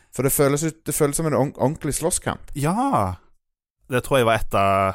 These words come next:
Speaker 2: høydepunktene for min del, den fistfighten på
Speaker 1: Mm.
Speaker 2: slutten av filmen.
Speaker 1: Ja, for det, det, det virker som de slåss på ordentlig. Det er ikke sånn Hollywood-fight, på en måte.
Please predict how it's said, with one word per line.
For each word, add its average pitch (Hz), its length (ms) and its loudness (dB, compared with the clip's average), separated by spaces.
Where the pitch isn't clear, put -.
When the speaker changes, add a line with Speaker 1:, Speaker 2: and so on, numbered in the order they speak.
Speaker 2:
høydepunktene 98 600 -6
for 101 80 -6
min 104 200 -2
del, 104 140 -2
den 95 260 -4
fistfighten - 680 -6
på 98 160 -10
Speaker 1:
Mm. 170 220 0
Speaker 2:
slutten - 180 -10
av 101 60 -10
filmen. 110 320 -10
Speaker 1:
Ja, 170 120 4
for 185 80 0
det, 175 220 2
det, - 300 -12
det 156 100 -2
virker 160 240 0
som 165 140 0
de 156 60 -2
slåss 135 300 -2
på 117 100 4
ordentlig. 139 360 0
Det - 40 -10
er 117 80 0
ikke 147 100 -4
sånn 131 220 0
Hollywood-fight, 135 1500 -4
på - 80 -4
en 156 80 -2
måte. 98 320 -4